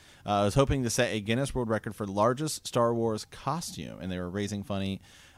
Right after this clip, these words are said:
uh, funds for the entry fee via their GoFundMe campaign.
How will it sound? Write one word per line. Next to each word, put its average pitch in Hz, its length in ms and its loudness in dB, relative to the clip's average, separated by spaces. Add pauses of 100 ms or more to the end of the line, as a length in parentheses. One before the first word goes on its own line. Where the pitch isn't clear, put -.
uh, 95 160 2
funds 139 420 4
for 123 100 -4
the 110 120 -4
entry 110 240 -4
fee 110 220 -4
via 101 280 -2 (140)
their 95 220 -2
GoFundMe 92 880 -4
campaign. 80 580 -6